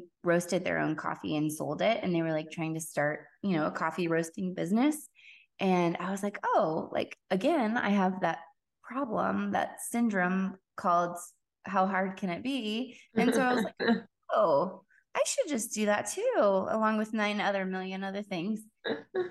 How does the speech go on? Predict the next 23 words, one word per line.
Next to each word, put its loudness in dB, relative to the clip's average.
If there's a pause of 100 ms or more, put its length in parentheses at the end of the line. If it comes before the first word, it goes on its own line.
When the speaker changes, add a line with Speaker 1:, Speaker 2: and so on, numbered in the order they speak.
(220)
Speaker 1:
I've 4
been 4
reading 6
this 0
book, 0
and 0
I 0
think -4 (180)
I -2
might -2
invest -2
in 0
a -2 (300)
coffee -2
roaster -4 (280)
Speaker 2:
Ooh, 6
Speaker 1:
in 8
the 6
Speaker 2:
that's 2
Speaker 1:
near 0 (100)
Speaker 2:
fun. 2
Speaker 1:
future. -4 (720)
Yeah. -4